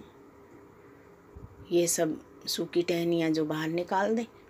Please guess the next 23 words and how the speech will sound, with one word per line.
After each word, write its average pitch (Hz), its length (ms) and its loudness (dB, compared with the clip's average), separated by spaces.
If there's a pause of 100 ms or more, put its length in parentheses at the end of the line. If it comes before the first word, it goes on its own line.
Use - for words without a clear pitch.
और 175 140 -10
बड़ा 165 240 2
सुंदर 165 400 0
ये 165 180 2
पौधा 156 300 0
है। 175 220 -4
तो 170 220 -2
आप 151 260 0
इसकी 151 300 -2
कटिंग 156 360 -2
ज़रूर 156 260 0
लगाएं 160 360 -2
और - 840 -12 (840)
आप 160 140 -2
मेरी 165 240 6
वीडियो 170 360 8
को 175 100 6
लाइक 175 380 6
करें 214 280 4
और 175 220 0
मेरे 165 240 0
चैनल 165 400 2
को 165 160 0